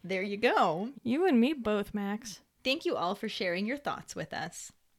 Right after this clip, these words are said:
Speaker 1: Our trivia question last week was, in the book,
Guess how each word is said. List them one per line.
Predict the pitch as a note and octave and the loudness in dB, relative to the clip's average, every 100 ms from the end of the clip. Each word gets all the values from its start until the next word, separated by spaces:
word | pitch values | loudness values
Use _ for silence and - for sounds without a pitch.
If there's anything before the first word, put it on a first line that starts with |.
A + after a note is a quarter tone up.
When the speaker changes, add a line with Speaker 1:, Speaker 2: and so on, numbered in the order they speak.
| _ - _ _ _ _ A3+ | _ -20 _ _ _ _ 2
Speaker 1:
Our | A3 | 2
trivia | - G#4+ A#4+ G3+ | 2 2 4 2
question | F#3 G3 F#3+ G#3 F3+ | 2 -2 -2 -2 -2
last | E3 F3 - | 0 -2 -2
week | E3+ D3 - | -4 -4 0
was, | F#3 A#2+ D3+ F3+ - | 2 2 -2 -6 -4
in | A3 A#3 | 2 4
the | G#3+ | 4
book, | G3 F#4+ G3+ G3 - | 2 2 2 2 -6